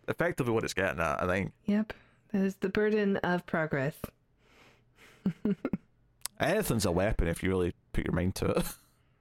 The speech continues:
Speaker 1: <laughs>
Speaker 2: Language.
Speaker 1: Language. Paperclip.
Speaker 2: Oh. You're gonna MacGyver this one, huh?
Speaker 1: <laughs> I was thinking John Wick could do something with it, but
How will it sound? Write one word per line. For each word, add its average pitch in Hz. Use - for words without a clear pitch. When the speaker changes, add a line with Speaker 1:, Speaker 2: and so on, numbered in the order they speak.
Speaker 1:
<laughs> -
Speaker 2:
Language. 156
Speaker 1:
Language. 98
Paperclip. 113
Speaker 2:
Oh. 208
You're 180
gonna 165
MacGyver 165
this 143
one, 151
huh? 170
Speaker 1:
<laughs> -
I 214
was 233
thinking 131
John 113
Wick 107
could 92
do 85
something 76
with 92
it, -
but -